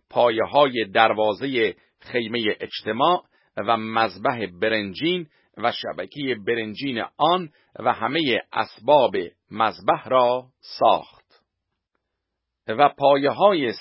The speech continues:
صحن را به هر طرف و پایه‌های دروازهٔ صحن و همهٔ میخهای مسکن و همهٔ میخهای گرداگرد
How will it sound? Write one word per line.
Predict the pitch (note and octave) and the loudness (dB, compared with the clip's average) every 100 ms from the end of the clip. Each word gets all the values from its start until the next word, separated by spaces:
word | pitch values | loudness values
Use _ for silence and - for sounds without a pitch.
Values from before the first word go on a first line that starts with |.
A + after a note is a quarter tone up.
| - | -2
صحن | D3+ F#3 F3 | 0 0 0
را | F3+ E3+ F3 - _ - | 4 4 2 -4 _ -6
به | G2 A#2 | -4 0
هر | E3+ F3 | 0 -2
طرف | - G2+ G2+ F2+ - _ _ _ | -2 0 2 2 -4 _ _ _
و | G2 A2+ | -2 -2
پایه‌های | - A#2+ A#2 A2 A#2 D3+ B2+ G#2+ F2+ | 2 2 2 2 4 2 2 -2 2
دروازهٔ | A2+ G#2+ A2 G2+ A2+ G#2+ F#2 - | 2 4 0 0 -4 -6 -6 -2
صحن | - C#3+ D3 D#3+ D3+ - _ _ | 2 2 0 -6 -12 -14 _ _
و | G#2 A2 | -4 -2
همهٔ | A2 A2+ C#3 C#3+ A2+ F2 _ _ | 0 -2 -2 -2 -2 -2 _ _
میخهای | F#2+ A2+ A#2+ G#2 - B2 C3 A2 | -10 -6 -6 -8 -6 0 2 2
مسکن | F#2 F#2 G#2 - - E3 F3 - _ - | -4 -2 -4 -4 0 0 0 -10 _ -8
و | G#2+ A#2 | -2 -2
همهٔ | G#2 A2+ D3+ D3 | -2 -4 -2 -2
میخهای | A#2 A2+ G2+ - A#2+ B2 A#2+ B2 A#2+ - _ - A#2 | -4 -8 -10 -6 0 0 2 0 -2 -6 _ -10 -2
گرداگرد | A#2 G2 G#2+ G2+ F2 C3 B2+ G#2 A#2 A2+ | -2 0 2 2 0 -2 -2 -2 0 0